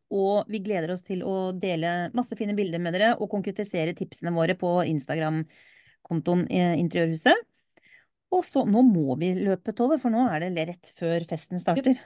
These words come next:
Speaker 2: bare sånn helt på tampen, Marianne. Hva skal du ha på deg?
Speaker 1: <laughs> Det har jeg ikke be-, det har jeg ikke funnet ut ennå. Det, det, det, det ser vi hva som er i skapet. <laughs> Og du
Speaker 2: Ja, det er
Speaker 1: da?
Speaker 2: bra.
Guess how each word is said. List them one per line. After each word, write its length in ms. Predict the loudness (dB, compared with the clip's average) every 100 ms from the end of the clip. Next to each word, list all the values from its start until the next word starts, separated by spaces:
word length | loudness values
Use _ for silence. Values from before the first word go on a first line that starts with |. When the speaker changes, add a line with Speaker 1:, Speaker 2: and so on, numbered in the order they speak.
| -8 -4
Speaker 2:
bare 100 | -2
sånn 220 | 2 2
helt 160 | 0
på 160 | -8 _
tampen, 380 | -8 -8 -8 -6
Marianne. 320 | -4 -2 -4 -8 -20 _ -6
Hva 100 | -6
skal 160 | -4 -6
du 60 |
ha 180 | -4 -4
på 220 | -4 -4
deg? 100 | -4 -6 _ _ _ -18 -18 _ _ _ _ -20 _ 4
Speaker 1:
<laughs> 460 | 8 10 8 6
Det 80 | 6 6
har 100 | 6
jeg 100 | 4
ikke 100 | 2
be-, 100 | 6
det 60 | 6
har 100 | 6
jeg 60 |
ikke 100 | 4 0
funnet 240 | 0 0
ut 80 | 0
ennå. 280 | 0 2 4
Det, 160 | 4 6
det, 200 | 6 4
det, 280 | 4 4 4
det 140 | 2
ser 200 | 0 -4
vi 80 | -4
hva 160 | -6 -6
som 120 | -6
er 80 | -6
i 40 |
skapet. 420 | -4 -2 -2 0 -2
<laughs> 960 | 2 2 2 -4 -2 -2 -2 -2 4
Og 140 | 6 6
du 60 |
Speaker 2:
Ja, 20 | 8
det 0 |
er 20 |
Speaker 1:
da? 100 | 6
Speaker 2:
bra. 120 | 6